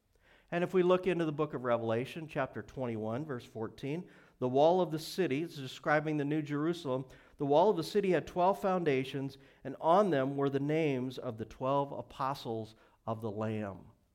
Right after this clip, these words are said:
Interesting. So not only was the Psalms being quoted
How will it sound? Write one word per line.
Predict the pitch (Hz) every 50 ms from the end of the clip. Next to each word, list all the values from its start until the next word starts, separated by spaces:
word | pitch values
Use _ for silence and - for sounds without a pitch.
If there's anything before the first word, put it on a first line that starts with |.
| _ _ _ _ _ _ _ _ _ _ _ _ _ _ _ _ _ _ _ _ -
Interesting. | 107 107 - 107 95 - - - 95 101 - _ _ _ _ _ _ _ _ _ _ _ _ _
So | - - - 190 170
not | 156 170 185 208 196
only | 202 202 202 202 196
was | 190 190 180 165
the | 165 156
Psalms | - - - 196 180 190 196 196 190 180 160 151
being | 147 180 170 170 160
quoted | 160 - - 175 175 185 190 170 160 - - -